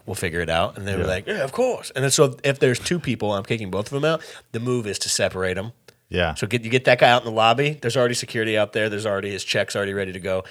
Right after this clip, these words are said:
Speaker 2: Yeah.
Speaker 1: He's gone. And you go tell the other person, "Hey, uh, you, sorry, your friend is waiting for you outside." Boom. Separation.
Speaker 2: That's pretty smooth.
Speaker 1: Yeah.
Speaker 2: That's pretty smooth. Yeah, you were,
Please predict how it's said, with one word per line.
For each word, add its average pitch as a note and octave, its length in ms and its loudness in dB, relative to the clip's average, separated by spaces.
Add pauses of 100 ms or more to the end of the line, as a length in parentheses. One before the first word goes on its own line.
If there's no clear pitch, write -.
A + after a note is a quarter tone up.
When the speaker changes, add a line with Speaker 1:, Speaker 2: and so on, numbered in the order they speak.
Speaker 2:
Yeah. F#2+ 160 -2
Speaker 1:
He's G2+ 140 -2
gone. G2 220 0 (280)
And A2+ 80 -12
you - 20 -10
go G#2 260 -4
tell G#2 200 -4
the G2 140 -4
other F#2 100 -4
person, F2+ 320 -8
"Hey, F#2 260 -4
uh, D#2+ 180 -4
you, E2+ 120 -12
sorry, D#2+ 240 -4
your F2 100 -8
friend F2 220 -8
is D#2+ 100 -12
waiting D#2+ 280 -12
for C2+ 100 -14
you D2+ 140 -14
outside." - 360 -12 (760)
Boom. D#2+ 240 -6 (400)
Separation. D#2 720 -4
Speaker 2:
That's G2 120 -6
pretty C3 200 -4
smooth. D3+ 340 -2
Speaker 1:
Yeah. G#2 220 -4
Speaker 2:
That's A#2+ 160 -2
pretty C#3 220 -6
smooth. D3+ 380 0 (280)
Yeah, C#3 100 8
you C#3+ 180 6
were, F#3+ 100 6